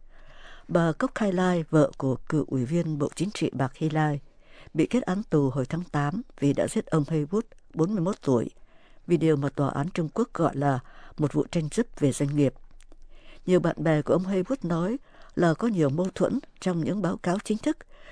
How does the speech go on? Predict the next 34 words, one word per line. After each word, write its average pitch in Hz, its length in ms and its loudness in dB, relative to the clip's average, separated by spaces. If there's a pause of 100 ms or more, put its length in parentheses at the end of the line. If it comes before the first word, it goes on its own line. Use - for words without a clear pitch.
(140)
về 165 120 6
vụ 143 160 0
giết 247 200 0
người 147 260 2
xảy 127 240 0
ra 147 280 0
tại - 160 -2
thành 135 120 -4
phố 143 260 -2
Trùng 131 140 0
Khánh, 131 340 -2 (140)
nơi 151 200 0
ông 143 240 -4
Bạc 139 220 -2 (480)
từng 131 120 -2
giữ 123 140 -2
chức - 200 -6
bí 151 200 0
thư 151 220 0
thành 135 240 -2
ủy. 113 320 -4 (840)
Chính 254 160 0
phủ 151 140 2
Anh 190 280 -2
đã 165 100 0
tìm 135 240 -2
cách - 220 -2
đứng 165 220 -2
ngoài 147 240 -2
vụ 131 140 -4
sát - 240 -6
hại 151 220 -4
ông 156 140 -2
Haywood. 160 320 -2